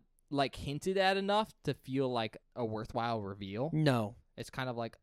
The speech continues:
Speaker 1: "Oh, that guy."
Speaker 2: They don't do enough hinting, but there are hints.
Speaker 1: Barely.
Speaker 2: There are, there are barely hints.
Speaker 1: Like, it makes more sense watching it again, but even then it doesn't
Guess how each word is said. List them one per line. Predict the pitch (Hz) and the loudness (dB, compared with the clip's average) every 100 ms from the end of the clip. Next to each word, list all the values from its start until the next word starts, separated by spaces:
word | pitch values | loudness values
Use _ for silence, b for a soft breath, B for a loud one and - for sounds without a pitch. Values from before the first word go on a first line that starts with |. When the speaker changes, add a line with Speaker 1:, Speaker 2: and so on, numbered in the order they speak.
| _ - | _ -2
Speaker 1:
"Oh, | 165 170 | 2 2
that | 165 185 180 | 4 2 2
guy." | 135 104 95 90 - _ | 0 0 -2 -6 -12 _
Speaker 2:
They | 202 | 6
don't | 226 269 269 | 8 8 6
do | 220 233 | 6 6
enough | 180 175 180 | 8 6 6
hinting, | 165 151 - 175 180 | 2 0 2 0 2
but | - 160 | 2 8
there | 165 165 | 8 8
are | 156 160 160 | 10 10 8
hints. | 143 143 113 - - - - _ _ _ _ _ | 4 -4 -6 -6 -6 -6 -10 _ _ _ _ _
Speaker 1:
Barely. | - 110 98 87 92 _ _ | -2 -2 -4 -10 -18 _ _
Speaker 2:
There | 185 196 | 10 10
are, | - 185 | 8 4
there | 190 196 | 10 12
are | 196 | 12
barely | 160 175 175 170 160 | 12 10 10 10 8
hints. | 135 127 101 - - - - 151 | 6 0 -2 -6 -6 -6 -8 -4
Speaker 1:
Like, | 147 | -2
it | 170 | 0
makes | 165 170 - | 0 0 0
more | 180 151 | 0 0
sense | - 143 139 - - | -2 -6 -6 -14 -18
watching | 123 131 117 123 - 131 | -12 -4 -2 -2 -2 -2
it | 113 | -4
again, | 101 104 110 113 | -4 -4 -4 -6
but | 104 | -8
even | 85 110 107 | -8 -8 -6
then | 95 95 | -8 -8
it | - | -10
doesn't | 92 90 | -10 -10